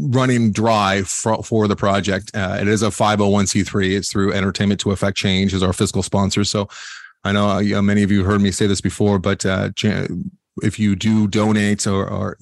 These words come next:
give to the project, um, it, talk to your tax professional, but it should be a tax write-off. Uh, since I made my last big push last week, um, some people have really come through strong. So I'd like to, uh, go through and, uh, thank everyone who went over to loaded for bear doc dot com, loaded for bear doc dot com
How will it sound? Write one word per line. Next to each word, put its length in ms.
give 220
to 80
the 80
project, 520
um, 280
it, 300
talk 200
to 80
your 100
tax 280
professional, 500
but 100
it 80
should 220
be 120
a 60
tax 360
write-off. 400
Uh, 200
since 340
I 80
made 220
my 140
last 340
big 180
push 320
last 260
week, 260
um, 160
some 120
people 220
have 140
really 220
come 240
through 340
strong. 460
So 120
I'd 40
like 160
to, 140
uh, 80
go 140
through 260
and, 340
uh, 180
thank 240
everyone 300
who 100
went 160
over 160
to 120
loaded 300
for 120
bear 240
doc 400
dot 220
com, 300
loaded 280
for 120
bear 220
doc 420
dot 260
com 280